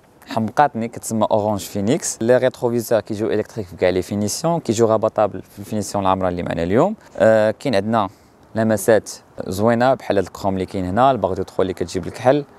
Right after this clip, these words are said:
و لي جونط اللي كيجيو زوينين سبعطاش البوس. ولا خديتي ال-، لونتري دو كام كتاخذهم حتى هما الومنيوم، ولكن ستاش البوس. سمحوا لي على الصوت الا داز الطوموبيله دابا، والطوموبيله اللي داز دابا الكتريك واللي داز حتى قبيله الكتريك. في هاد الكون الطوموبيلات تبارك الله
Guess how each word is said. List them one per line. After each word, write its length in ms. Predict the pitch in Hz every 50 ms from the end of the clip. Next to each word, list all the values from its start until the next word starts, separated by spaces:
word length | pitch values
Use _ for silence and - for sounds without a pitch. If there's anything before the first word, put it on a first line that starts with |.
| - -
و 120 | 160 165 160
لي 100 | 147 127
جونط 280 | 110 120 135 135 123 -
اللي 120 | 107 104
كيجيو 320 | - 117 107 92 104 101
زوينين 460 | 95 87 98 101 107 92 95 113 127 131 - - - - - - - -
سبعطاش 380 | - - - - 120 117 -
البوس. 480 | 113 - - - 143 170 - - - - -
ولا 140 | 139 135
خديتي 360 | 127 - 127 120 - - 123 110
ال-، 220 | 104 104 - - - - - -
لونتري 280 | - 127 139 - - 123
دو 80 | 104 95
كام 200 | - 160 185 208 - - -
كتاخذهم 420 | 156 147 - - - 127 127 113
حتى 140 | 104 - 131
هما 180 | 135 135 - 120
الومنيوم، 440 | 127 120 117 113 117 127 151 156 - - -
ولكن 320 | 139 143 135 - - 143 135
ستاش 280 | - - - 117 104
البوس. 360 | 104 85 - 82 82 - - - - - - -
سمحوا 320 | - - 123 113 - 131 135
لي 100 | 135 131
على 140 | 131 127
الصوت 360 | 131 - - - 147 165 - -
الا 120 | - 113
داز 200 | 113 113 120 110
الطوموبيله 380 | - - 110 110 107 101 101 101
دابا، 300 | 90 107 107 104 123 147
والطوموبيله 480 | 160 170 - 156 147 147 143 143 151
اللي 100 | 147 135
داز 180 | 147 151 - - -
دابا 300 | 147 151 147 165 180 - -
الكتريك 480 | 151 156 151 - - 175 175 170 -
واللي 140 | 170 156 151
داز 260 | 139 151 151 - -
حتى 100 | - -
قبيله 380 | 175 - 160 143 147 151 139 123
الكتريك. 600 | - - 131 127 123 - - 147 151 - - - - - - - _ _ -
في 80 | -
هاد 60 | 127 113
الكون 240 | 107 - - 135
الطوموبيلات 460 | 123 - - 123 120 117 113 113 110 -
تبارك 260 | 117 - - - 117
الله 160 | 117 113 110